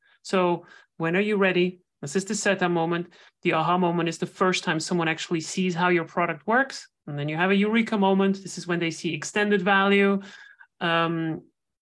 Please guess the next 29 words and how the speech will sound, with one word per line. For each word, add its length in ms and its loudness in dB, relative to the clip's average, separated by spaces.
super 320 0
simplified 580 2
right 120 2
now, 200 2
right? 280 0
And 220 -6
then 140 0
you 100 2
have 260 0
the 80 -4
habit 300 0
moments 400 0
where 160 -4
they 240 -2
start 380 -2
to 120 -4
use 420 0
your 120 -2
product 440 -2
on 120 -4
a 80 -2
very 240 -2
regular 360 -4
basis 500 -4
in 80 -8
a 60 -8
specific 640 -8
time 300 -6
frame. 300 -12